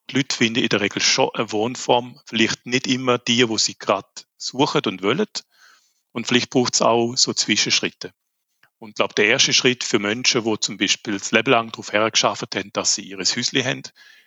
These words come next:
ist, aus dem Häuschen rauszugehen. Äh, an einen Ort, wo vielleicht einmal ein-, eine Möglichkeit ist, vielleicht, äh, von einem Haus in eine Vierzimmerwohnung,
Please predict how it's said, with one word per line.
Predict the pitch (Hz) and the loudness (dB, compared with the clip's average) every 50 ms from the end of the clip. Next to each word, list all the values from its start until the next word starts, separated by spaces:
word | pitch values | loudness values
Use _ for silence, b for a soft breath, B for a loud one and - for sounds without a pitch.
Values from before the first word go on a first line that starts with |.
| b | b
ist, | b - 117 120 123 - - - | b 0 0 2 2 0 0 0
aus | - - - | 0 0 0
dem | - 101 92 | 0 0 -4
Häuschen | 101 113 - - - - | -4 -4 -4 -4 -6 -8
rauszugehen. | 98 98 - - - - - - 71 71 71 - _ _ _ _ _ _ _ _ b b b b b b b - | -2 -2 -2 0 0 -2 0 0 -2 -2 -2 -6 _ _ _ _ _ _ _ _ b b b b b b b -4
Äh, | 156 117 107 107 110 | -2 -2 0 0 0
an | - - 101 98 98 | 0 0 0 0 0
einen | 98 95 - - | -2 -4 -4 -2
Ort, | - 117 107 110 120 - - - | 0 2 2 2 0 0 -4 -2
wo | 127 117 110 104 | 0 2 2 2
vielleicht | - - - 110 104 113 123 - - - | 0 -2 -2 0 2 2 2 2 0 -2
einmal | 131 113 107 104 104 | 0 0 0 0 0
ein-, | 101 101 101 - _ | -2 -6 -10 -18 _
eine | - 107 | -18 -12
Möglichkeit | 95 101 107 - 120 - - 117 101 104 - - | -8 -6 -2 -2 -2 0 2 2 2 2 2 -2
ist, | 107 104 - | 0 0 0
vielleicht, | - - 104 101 101 - - - - | -2 -2 -2 -2 -2 -4 -4 -2 0
äh, | 110 95 95 92 95 95 | 0 0 0 0 -2 -4
von | - - - 101 95 | -4 -4 -6 -4 -6
einem | 101 98 92 | -6 -10 -8
Haus | 95 104 113 117 117 - | -6 -4 0 0 0 0
in | 107 104 | 0 -2
eine | 104 95 | -4 0
Vierzimmerwohnung, | - 131 135 - - 151 131 120 123 117 123 131 | 2 2 2 2 2 0 2 2 2 2 2 -2